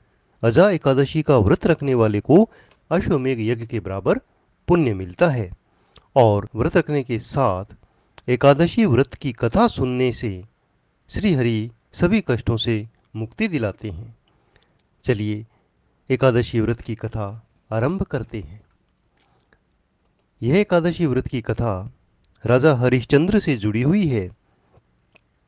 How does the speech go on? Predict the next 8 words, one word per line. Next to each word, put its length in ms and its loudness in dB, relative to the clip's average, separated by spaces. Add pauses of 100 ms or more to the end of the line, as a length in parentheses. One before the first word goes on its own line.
(720)
प्राचीन 460 2
काल 340 2
में 320 -6 (480)
हरिश्चंद्र 600 4
नामक 480 2 (100)
एक 320 0 (500)
चक्रवर्ती 580 2
राजा 400 -2